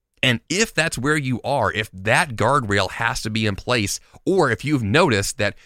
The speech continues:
you tend to not be able to do the thing you need to do because of the people around you, well, then something has to change. It could be the location, just simply work somewhere else. It could be a different choice you make that doesn't kill off that relationship.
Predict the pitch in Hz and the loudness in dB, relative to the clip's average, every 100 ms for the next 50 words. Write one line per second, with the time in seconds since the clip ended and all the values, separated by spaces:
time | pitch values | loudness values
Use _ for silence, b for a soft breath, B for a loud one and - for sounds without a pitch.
0 | b 92 131 156 - 160 147 107 98 123 | b -10 -8 -6 -4 -2 0 0 0 0
1 | 170 - 135 - 143 135 - 95 117 131 | -2 -4 -6 -2 0 0 -2 0 0 0
2 | 123 131 113 123 98 87 165 135 110 - | 0 0 0 0 -2 0 2 2 0 -6
3 | - 185 185 156 139 - 160 123 113 131 | -2 2 2 0 -6 -6 -6 -2 -2 2
4 | 202 156 113 110 104 b b b b b | 2 2 0 0 0 b b b b b
5 | - 127 165 156 - 175 170 131 123 - | -8 -2 0 2 0 0 -2 -2 0 -2
6 | 92 - 110 80 - - - _ _ _ | -6 -2 -2 -2 -8 -12 -14 _ _ _
7 | - - - 123 - 156 160 127 98 - | -20 -18 -4 -2 0 2 4 4 2 2
8 | 214 - 156 247 - 127 - 143 123 90 | -2 0 -2 -2 -4 -2 -2 -2 -2 -2
9 | 123 143 - 110 92 85 123 151 175 - | -2 -2 -2 0 0 0 2 2 0 -4
10 | B B 123 - 175 151 143 123 B B | B B -2 0 -4 0 0 0 B B
11 | 123 98 143 151 127 - 123 127 117 107 | -2 2 0 0 -4 -2 -2 0 -2 0
12 | 107 110 87 95 110 143 151 135 107 b | 0 -2 -6 -6 0 0 2 -2 -4 b
13 | b - - 139 120 131 131 - - 104 | b -12 0 0 2 0 0 -2 -4 0
14 | 190 - 90 - - | -2 -2 -6 -8 -10